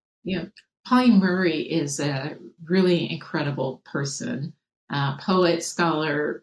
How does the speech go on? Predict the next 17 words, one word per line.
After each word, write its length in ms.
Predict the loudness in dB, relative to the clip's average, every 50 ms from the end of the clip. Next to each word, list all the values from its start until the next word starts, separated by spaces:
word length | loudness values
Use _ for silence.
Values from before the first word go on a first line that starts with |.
| _ _
priest, 800 | 2 2 2 2 0 -4 -8 -8 -10 -14 -14 _ -20 -20 -18 -18 -20 -16 _ -8
um, 680 | -6 -4 -2 -2 -4 -4 -6 -8 -8 -8 -8 -8 -10 -10 _ _ _ _ _ _ _ _ -20 -20 -20 _ _ _ _ _ _ _ -10 -8
uh, 340 | -8 -6 -6 -8 -8 -10 -12 -14 -14
very 540 | -6 0 2 2 4 6 6 6 4 4 4
early 540 | 4 4 4 4 4 6 6 6 4 4 2
was 240 | -2 -4 -6 -8 -8
interested 960 | -6 -6 -4 -4 -4 -6 -6 -6 -8 -8 -6 -4 -2 -2 -2 -2 -4 -4 -8 _ _ -4
in, 680 | -2 -2 -2 -4 -4 -4 -4 -4 -4 -4 -6 -6 -8 -12 _ _ _ _ _ _ _ -10 -6
um, 640 | -6 -4 -4 -4 -4 -4 -4 -6 -6 -6 -8 -12 -14 _ _ _ _ _ _ _ -20 _ _ _ _ _ _ _ _ _ 0
homeborn 460 | 4 6 6 6 6 4 2 -2 -4
treatment, 680 | -6 -4 -2 -2 0 0 0 0 0 0 -2 -6 -10 -18 _ _ _ _ _ _ _ _ _ _ -10
uh, 260 | -8 -6 -6 -6 -6
to 120 | -6 -4 -6
have, 500 | -4 -4 -2 -2 -2 -2 -2 -4 -6 -10 -14 _ _ _ _ -18 -14
uh, 380 | -12 -10 -10 -8 -8 -8 -8
their 180 | -4 -4 -2 -2
identity, 1040 | -2 -2 0 0 2 2 0 -2 -4 -6 -6 -4 -4 -4 -4 -4 -4 -6 -6 -8